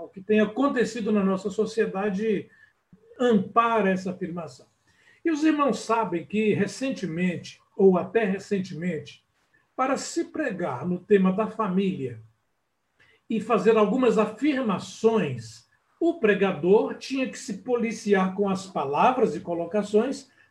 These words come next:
para que ele não viesse a ferir alguns situacionistas dentro do contexto de família.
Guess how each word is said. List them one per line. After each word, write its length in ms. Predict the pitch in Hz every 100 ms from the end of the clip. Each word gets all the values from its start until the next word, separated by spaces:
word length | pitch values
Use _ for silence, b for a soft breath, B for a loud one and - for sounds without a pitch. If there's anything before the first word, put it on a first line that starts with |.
| _
para 220 | 226 240
que 100 | -
ele 160 | 233 240
não 240 | 233 269
viesse 400 | 220 233 226 -
a 60 | 254
ferir 840 | - - 226 196 175 208 269 - b b -
alguns 600 | 233 220 180 220 277 -
situacionistas 1500 | - 311 - 254 233 240 - 226 202 226 208 - 135 - b b
dentro 480 | - 185 247 226 220
do 200 | 180 226
contexto 680 | 233 196 143 180 190 - 190
de 100 | 180
família. 360 | - 190 139